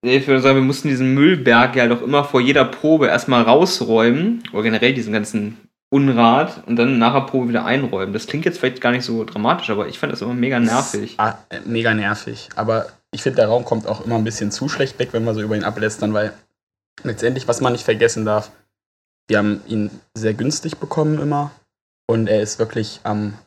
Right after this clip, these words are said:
Speaker 2: Arsch der Welt, wo man überhaupt keinen stört. Man könnte da theoretisch sich um zwei Uhr nachts treffen, um zu proben, aber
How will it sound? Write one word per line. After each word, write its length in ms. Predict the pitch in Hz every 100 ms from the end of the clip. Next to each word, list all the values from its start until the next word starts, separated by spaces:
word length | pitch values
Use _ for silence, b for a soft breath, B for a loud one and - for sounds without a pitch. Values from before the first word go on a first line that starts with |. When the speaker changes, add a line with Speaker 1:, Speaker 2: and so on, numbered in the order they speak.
| -
Speaker 2:
Arsch 280 | 110 110 -
der 160 | 107
Welt, 340 | 101 104 104 -
wo 100 | 92
man 200 | 104 104 -
überhaupt 320 | 113 113 -
keinen 180 | - 104
stört. 320 | - - 104
Man 140 | 101 104
könnte 240 | 107 107
da 60 | 104
theoretisch 440 | 110 104 107 107
sich 140 | 104 107
um 100 | 107
zwei 180 | 104
Uhr 80 | 107
nachts 280 | 104 - -
treffen, 260 | 107 101 98
um 100 | 101
zu 140 | 95
proben, 380 | - 101 107 101
aber 240 | 98 95